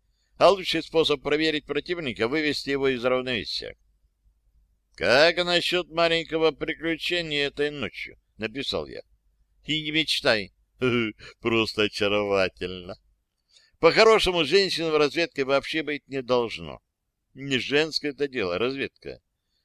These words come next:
Но женщины в разведке бывают. И делятся они на два типа. Первый — это ласточки, дамы полусвета. Вся их задача — лечь с нужным человеком в постель и расколоть его.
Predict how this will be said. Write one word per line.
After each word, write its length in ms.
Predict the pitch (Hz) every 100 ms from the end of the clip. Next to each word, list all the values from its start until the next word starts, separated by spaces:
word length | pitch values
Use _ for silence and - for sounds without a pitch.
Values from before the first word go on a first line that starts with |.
| _
Но 280 | 104 120 110
женщины 500 | 127 127 117 113 117
в 60 | 110
разведке 480 | 101 95 113 -
бывают. 640 | 101 98 95 90 87 80 78 _ _ _ -
И 140 | 113
делятся 400 | 120 131 127 -
они 240 | 123 123 123
на 160 | 120
два 200 | 107 120
типа. 460 | 117 - 101 95 92 -
Первый — 380 | 123 135 110 107
это 400 | 98 104 101 95
ласточки, 680 | 104 110 - - - - 147 _ _ _ _ _
дамы 500 | 95 98 127 120 120
полусвета. 800 | 117 123 123 - 117 117 - 107 _ _ _ -
Вся 180 | - 196
их 120 | 156
задача — 540 | 139 123 123 - 107 _ _ -
лечь 520 | 117 131 120 - - _ _
с 80 | -
нужным 360 | 123 139 113 113
человеком 520 | 104 113 113 104 101
в 40 |
постель 480 | - 110 - 196 190 180
и 100 | 185
расколоть 520 | 180 - 156 151 135
его. 220 | 131